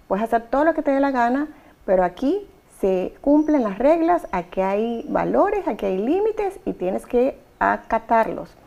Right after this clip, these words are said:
Y una cuarta estrategia es que cuando el niño esté así, usted lo tome de la mano,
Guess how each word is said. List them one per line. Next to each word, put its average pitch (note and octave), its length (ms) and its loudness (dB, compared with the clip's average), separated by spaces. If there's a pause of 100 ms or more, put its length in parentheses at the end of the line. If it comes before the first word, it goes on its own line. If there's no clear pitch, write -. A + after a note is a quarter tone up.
(420)
Y C#4 100 2
una E4+ 180 4
cuarta D4+ 220 2
estrategia C4+ 600 0
es A#3 80 -2
que - 100 -20
cuando F#3+ 200 -4
el G3+ 60 0
niño C#4 160 4
esté C#4 180 -2
así, B3+ 220 -4
usted A#3 200 -6
lo G#3 120 -4
tome G#3 280 -4
de A#3 60 -2
la A3 100 -4
mano, G#3 460 -6